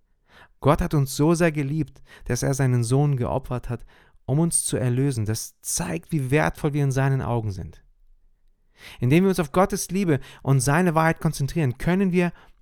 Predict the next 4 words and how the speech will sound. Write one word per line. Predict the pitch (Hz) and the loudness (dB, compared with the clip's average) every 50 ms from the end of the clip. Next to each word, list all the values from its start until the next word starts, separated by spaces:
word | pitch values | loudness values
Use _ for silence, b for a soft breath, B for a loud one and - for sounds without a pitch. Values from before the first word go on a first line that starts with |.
| - _ _ | -20 _ _
eine | - 139 143 143 143 135 | -4 -2 0 0 0 0
gesunde | 135 131 123 120 127 156 170 175 170 156 | 0 -2 -2 0 0 2 2 2 2 0
Selbstachtung | 127 117 135 151 160 - - - 123 - - 143 135 | 0 2 0 0 0 -2 -4 -8 -8 -8 -6 -6 -4
entwickeln. | 123 113 - - - - - 95 - 101 | -4 -4 -4 -8 -10 -8 -8 -12 -12 -14